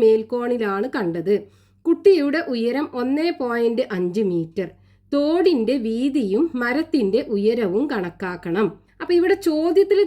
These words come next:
തന്നിട്ടുള്ളത്, ഇത് ഒരു കുട്ടി ഒരു തോടിന്റെ അരികത്ത് നിന്നിട്ട് അതിന്റെ അക്കരെയുള്ള ഒരു മരം, ദേ ഈ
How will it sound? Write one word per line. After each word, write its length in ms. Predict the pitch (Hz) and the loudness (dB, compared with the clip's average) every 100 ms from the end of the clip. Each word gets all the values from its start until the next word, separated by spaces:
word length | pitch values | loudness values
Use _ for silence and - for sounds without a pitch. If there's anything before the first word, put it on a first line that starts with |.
| 370 | 0
തന്നിട്ടുള്ളത്, 680 | 254 262 277 226 208 214 220 208 | 0 0 0 0 2 2 2 -2
ഇത് 180 | 233 285 285 277 | -6 -2 -2 0
ഒരു 120 | 349 370 - | 0 0 0
കുട്ടി 280 | 208 247 202 330 - _ _ _ 339 | -2 0 0 -2 -6 _ _ _ -2
ഒരു 120 | 359 359 | -2 0
തോടിന്റെ 560 | 330 320 339 349 349 349 | 0 2 2 4 4 4
അരികത്ത് 380 | 269 247 254 269 254 | 2 2 0 0 0
നിന്നിട്ട് 420 | 185 175 165 214 370 - _ - | 0 0 -2 0 0 -4 _ -8
അതിന്റെ 340 | 285 320 320 339 370 - 277 | 0 2 2 0 -2 -2 -2
അക്കരെയുള്ള 720 | 277 - 392 392 311 254 247 285 285 _ - | -2 2 4 4 4 2 0 -2 -4 _ -4
ഒരു 140 | 247 277 277 | -2 -2 -2
മരം, 240 | 214 190 - - 220 | -2 -2 -6 -6 -2
ദേ 80 | 240 | -2
ഈ 20 | 262 | 2